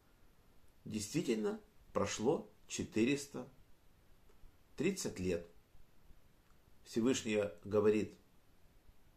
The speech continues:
в главе Лех Леха Аврааму: "Уходи из земли твоей, страны твоей, из дома отца твоего, в страну, которую укажу тебе, и сделаю тебя народом великим", и так дальше. Мы это все читаем. Написано:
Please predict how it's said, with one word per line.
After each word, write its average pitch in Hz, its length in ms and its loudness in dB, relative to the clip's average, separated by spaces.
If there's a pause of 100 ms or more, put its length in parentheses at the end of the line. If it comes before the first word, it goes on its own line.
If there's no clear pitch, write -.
(280)
в 87 60 -18
главе 104 340 4
Лех 95 220 2
Леха 127 440 -2 (2000)
Аврааму: 107 580 0 (200)
"Уходи 107 580 -2 (500)
из 92 200 -4
земли 92 340 -2
твоей, 147 240 -2
страны 104 440 -2
твоей, 127 240 0
из 95 40 -2
дома 87 240 -2
отца 170 220 2
твоего, 160 220 -2
в - 40 -10
страну, 90 240 -4
которую 85 300 -4
укажу 90 340 0
тебе, 151 400 -2 (300)
и 95 100 -4
сделаю 95 240 2
тебя 87 140 -4
народом 95 320 -4
великим", 165 320 -2
и - 100 -14
так 101 260 -6
дальше. 78 300 -10
Мы 90 120 -6
это - 100 -14
все - 160 -16
читаем. 147 580 -2 (840)
Написано: 120 360 -4